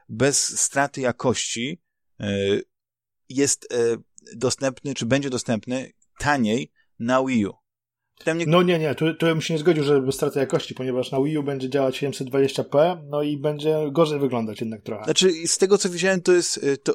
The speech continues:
Speaker 1: to oprócz tej rozdzielczości, to naprawdę różnice są, e, m, niezauważalne, e, tak na pierwszy rzut oka, no nie? Że, że być może właśnie Digital Foundry wszystko to wypisze, kiedy to się pojawi, ale, ale moim zdaniem w tym momencie, jeśli ja bym chciał tylko zagrać w Zeldę,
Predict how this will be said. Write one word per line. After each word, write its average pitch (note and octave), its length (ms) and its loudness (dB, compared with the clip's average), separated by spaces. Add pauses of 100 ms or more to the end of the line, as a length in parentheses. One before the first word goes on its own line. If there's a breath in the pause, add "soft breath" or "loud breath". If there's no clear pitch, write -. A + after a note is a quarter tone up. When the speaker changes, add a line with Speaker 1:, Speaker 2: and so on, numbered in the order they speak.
Speaker 1:
to - 80 -4
oprócz D#3+ 260 -2
tej D#3+ 120 2
rozdzielczości, C#3 760 -2 (340)
to C3+ 100 -8
naprawdę D3 420 0
różnice C#3+ 400 -4
są, D3 160 -2
e, C#3+ 80 -4 (200)
m, A2+ 640 -4 (520)
niezauważalne, C3+ 840 0
e, A2+ 320 -2
tak A2+ 200 -4
na A#2+ 100 -8
pierwszy B2+ 320 -2
rzut A#2 160 -8
oka, - 280 -6
no - 80 -18
nie? G#2+ 260 -8
Że, A2+ 240 -2
że B2 140 -6
być B2 340 -10
może C#3 240 -4
właśnie C3 280 -4
Digital C3 300 -4
Foundry C3+ 320 -2 (300 loud breath)
wszystko - 340 -4
to A#2+ 160 0
wypisze, A#2+ 460 -8
kiedy A2+ 240 -4
to A2+ 160 -4
się - 160 -6
pojawi, B2+ 420 -2
ale, A2 200 0 (460 loud breath)
ale A2 340 0
moim C3 360 0
zdaniem B2+ 380 -6
w - 100 -14
tym D3 160 -2
momencie, C3+ 400 -4
jeśli A#2 160 -6
ja A#2 80 0
bym A#2 100 -6
chciał A#2 140 -4
tylko C#3 200 -6
zagrać B2+ 240 -4
w A2 40 -8
Zeldę, G#2+ 440 0